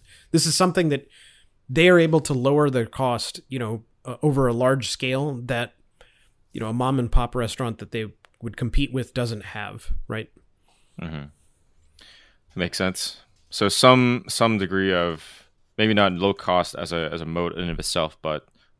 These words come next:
Speaker 2: baked in, uh, econ-, uh, economies of scale because they have, because they have all the logistics figured out for all these different restaurants.
Speaker 1: Correct.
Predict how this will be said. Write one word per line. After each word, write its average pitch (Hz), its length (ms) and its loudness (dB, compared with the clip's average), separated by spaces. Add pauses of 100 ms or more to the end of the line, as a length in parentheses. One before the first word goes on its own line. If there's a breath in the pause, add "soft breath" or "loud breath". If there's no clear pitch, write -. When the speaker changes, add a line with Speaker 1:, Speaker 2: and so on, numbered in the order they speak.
(140)
Speaker 2:
baked 90 280 -2
in, 82 280 -6
uh, 76 440 -10
econ-, 82 240 -14 (140)
uh, 80 140 -10
economies 78 420 -6
of - 100 -16
scale 73 500 -10 (160)
because 76 340 -12
they 71 120 -12
have, 71 200 -10 (880 loud breath)
because 104 460 4
they 92 80 0
have 90 140 4
all 87 120 4
the 85 80 -2
logistics 80 560 -6
figured 76 240 -8
out 73 240 -8
for 78 140 -6
all 73 100 -8
these - 160 -18
different - 220 -18
restaurants. - 480 -18
Speaker 1:
Correct. - 400 -6